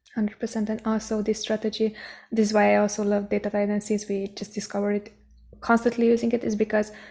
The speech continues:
those same keywords you can implement in your title, in your bullets, and also in your P P C strategy. Something that most people are not even thinking about is P P C. Well, P P C is going to cost you way more <laughs> if you don't have, if you don't even index for those keywords, you know? So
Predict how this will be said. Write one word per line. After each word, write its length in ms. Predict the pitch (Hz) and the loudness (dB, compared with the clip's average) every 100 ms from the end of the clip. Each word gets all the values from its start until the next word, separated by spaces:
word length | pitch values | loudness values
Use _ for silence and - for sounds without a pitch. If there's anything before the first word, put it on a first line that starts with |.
| - | -2
those 240 | 214 214 | 2 2
same 220 | 247 247 247 | 4 4 4
keywords 460 | 226 226 226 220 | 2 4 4 0
you 60 | 220 | -4
can 160 | 208 | 0
implement 420 | 202 196 202 202 208 | 0 0 -2 -2 -2
in 100 | 196 | -2
your 100 | 185 | -2
title, 580 | - 247 247 269 269 - | -4 -4 -2 -4 -4 0
in 100 | 202 | 0
your 140 | 190 | 0
bullets, 420 | 185 202 220 240 | -2 -2 -2 -2
and 180 | - 220 | -2 -2
also 320 | 226 220 - 220 | 0 -2 -2 0
in 100 | 208 | 2
your 120 | 208 | 2
P 140 | 214 | -2
P 100 | 214 | -2
C 160 | 208 226 | 0 0
strategy. 560 | - 208 208 - 240 - - - - _ | -2 -6 -6 -8 -10 -10 -20 -20 -20 _
Something 680 | - - - 214 214 226 214 | -12 -10 0 2 4 6 6
that 240 | 208 208 208 | 4 2 2
most 200 | 202 - | 2 2
people 200 | 214 202 | 0 0
are 160 | 196 | 2
not 260 | 196 220 - | 2 0 2
even 200 | 220 208 | 0 2
thinking 300 | 233 208 190 | 0 0 -2
about 280 | 190 196 196 | -2 -4 -6
is 80 | |
P 140 | - 202 | -6 -4
P 100 | 208 | -4
C. 240 | - 202 | -4 -4
Well, 340 | - 190 208 208 | -2 0 0 0
P 200 | - 226 | 0 0
P 80 | 226 | 2
C 140 | 220 | 0
is 100 | 208 | 0
going 220 | - 202 | 2 0
to 100 | 208 | 0
cost 240 | - 208 202 | -4 -4 -4
you 80 | |
way 160 | 190 254 | 2 4
more 280 | 220 220 277 - | 4 4 2 0
<laughs> 100 | 311 | 2
if 160 | 254 - | 2 4
you 80 | |
don't 220 | 208 196 196 | 4 4 2
have, 340 | 208 208 208 - | 2 2 2 -2
if 140 | - 240 | 2 6
you 80 | 240 | 8
don't 200 | 254 247 | 8 6
even 200 | 226 226 | 2 2
index 420 | 294 294 208 - | 2 2 0 -6
for 120 | - - | -10 -10
those 240 | - - | -8 -8
keywords, 400 | - - - - | -8 -8 -8 -10
you 100 | 214 | -12
know? 160 | 220 226 | -10 -10
So 260 | - 208 | -8 -8